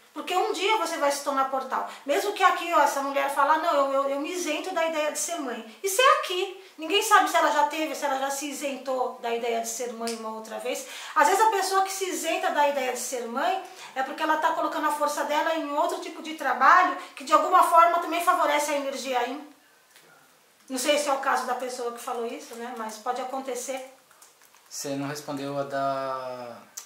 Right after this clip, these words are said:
Speaker 1: Da
Speaker 2: da
Speaker 1: Kundalini?
Speaker 2: da Kundalini.
Speaker 1: A, a energia Kundalini, que é o
Speaker 2: Despertar Kundalini.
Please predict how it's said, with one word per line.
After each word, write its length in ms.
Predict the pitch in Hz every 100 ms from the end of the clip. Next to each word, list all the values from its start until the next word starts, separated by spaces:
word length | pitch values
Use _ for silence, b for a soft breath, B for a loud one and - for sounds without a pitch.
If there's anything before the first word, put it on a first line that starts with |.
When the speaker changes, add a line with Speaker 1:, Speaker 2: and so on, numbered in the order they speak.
| - _ _
Speaker 1:
Da 120 | - 247
Speaker 2:
da 0 |
Speaker 1:
Kundalini? 540 | 285 269 247 330 370
Speaker 2:
da 140 | 254
Kundalini. 640 | 214 - 135 117 240 233 -
Speaker 1:
A, 60 | - - -
a 60 | 254
energia 360 | 254 254 262
Kundalini, 580 | 254 262 247 233 254 254 -
que 100 | 233
é 20 |
o 40 |
Speaker 2:
Despertar 420 | 226 135 - 135
Kundalini. 540 | 143 139 127 120 120